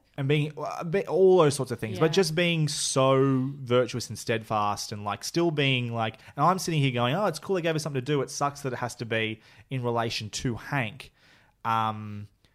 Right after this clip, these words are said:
Speaker 1: but it did set this moment up well, and everything she's doing, it doesn't come out of nowhere. I'm like, "Oh, this is believable 'cause I have seen you be
Speaker 2: Mm-hmm.
Speaker 1: focused. I have seen you be an amazing support. I have seen you be
Speaker 2: Yeah.
Speaker 1: all these great things that she is at the end."
Speaker 2: Mm-hmm.
Speaker 1: And what's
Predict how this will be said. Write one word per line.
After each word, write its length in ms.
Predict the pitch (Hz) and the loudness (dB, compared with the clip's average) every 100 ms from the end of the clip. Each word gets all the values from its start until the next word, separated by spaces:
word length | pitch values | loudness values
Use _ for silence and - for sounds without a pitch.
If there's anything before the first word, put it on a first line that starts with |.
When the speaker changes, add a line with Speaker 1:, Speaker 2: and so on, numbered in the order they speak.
| _ | _
Speaker 1:
but 160 | 123 131 | 0 2
it 180 | 135 135 | 2 0
did 220 | 151 151 | 0 0
set 320 | - 131 120 | -2 -4 -2
this 220 | 120 113 120 | -4 -4 -4
moment 260 | 113 107 | -4 -4
up 140 | 101 113 | -6 -2
well, 180 | 120 104 | 0 0
and 160 | 104 - | -6 -6
everything 340 | 123 135 127 | -2 -2 -4
she's 160 | 110 110 | -10 -6
doing, 220 | 165 156 | -2 0
it 40 | |
doesn't 160 | 139 156 | 0 -2
come 140 | 160 | -2
out 100 | 143 113 | -2 -2
of 40 | |
nowhere. 360 | 117 156 127 110 | 0 0 2 0
I'm 100 | 110 | -2
like, 140 | 107 - - _ - | -6 -8 -20 _ 2
"Oh, 100 | 170 | 4
this 200 | 165 170 | 4 0
is 80 | 196 | -4
believable 420 | 180 147 110 110 | -2 -2 -2 -4
'cause 160 | - 135 | -6 -6
I 60 | 123 | -6
have 400 | - 135 147 151 | -4 0 0 0
seen 300 | - 135 127 | -4 -4 -4
you 140 | 113 | -6
be 340 | 104 98 92 101 | -6 -6 -6 -10
Speaker 2:
Mm-hmm. 100 | 269 _ _ | -16 _ _
Speaker 1:
focused. 400 | - 110 107 104 | 0 0 0 -10
I 60 | 110 | -10
have 380 | - - 135 139 | -6 2 2 2
seen 280 | - 135 120 | -4 -2 -2
you 160 | 113 | -4
be 360 | 107 101 98 95 _ _ 127 | -2 -2 -4 -10 _ _ -8
an 60 | |
amazing 440 | 113 113 110 101 104 | -4 -2 -2 -4 -8
support. 320 | 107 - 107 | -10 -8 -6
I 60 | |
have 260 | 104 127 127 | -4 -4 -4
seen 220 | - 120 | -4 -6
you 100 | 113 | -6
be 320 | 104 104 101 - | -4 -4 -4 -8
Speaker 2:
Yeah. 160 | 202 170 - | -18 -18 -10
Speaker 1:
all 120 | 139 | -4
these 200 | 123 120 | 0 0
great 400 | - 110 113 113 | -2 -2 0 -2
things 160 | - 110 | -6 -8
that 80 | 110 | -8
she 140 | 113 | -6
is 60 | 104 | -8
at 20 | |
the 120 | 117 | -4
end." 140 | 120 113 - | -4 -4 -10
Speaker 2:
Mm-hmm. 100 | - | -14
Speaker 1:
And 220 | 101 127 127 | -8 -6 2
what's 240 | 165 147 | 2 0